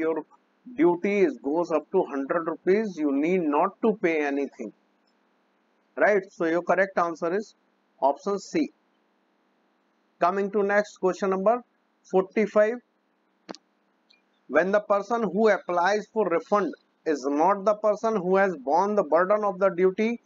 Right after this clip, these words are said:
the refund is paid into वो व्यक्ति रिफंड के लिए अप्लाई करता है जिस व्यक्ति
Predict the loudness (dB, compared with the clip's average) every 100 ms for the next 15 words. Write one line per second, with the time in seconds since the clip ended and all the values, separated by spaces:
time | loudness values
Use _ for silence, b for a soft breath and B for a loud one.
0 | b b _ 0 0 0 -2 -2 0 -2
1 | 0 0 0 -2 -4 0 2 0 -2 _
2 | _ _ _ _ _ _ _ _ _ _
3 | _ _ _ _ -4 0 2 2 0 -2
4 | -4 -4 _ _ _ _ _ _ _ _
5 | _ _ _ _ _ _ _ _ _ _
6 | _ _ _ _ _ _ _ _ _ _
7 | _ _ _ _ _ _ _ _ _ _
8 | _ _ _ _ _ _ _ _ -4 -2
9 | 0 0 0 0 0 2 2 2 2 0
10 | 2 -2 2 0 2 0 -2 -4 -4 -2
11 | 0 0 _ -2 0 0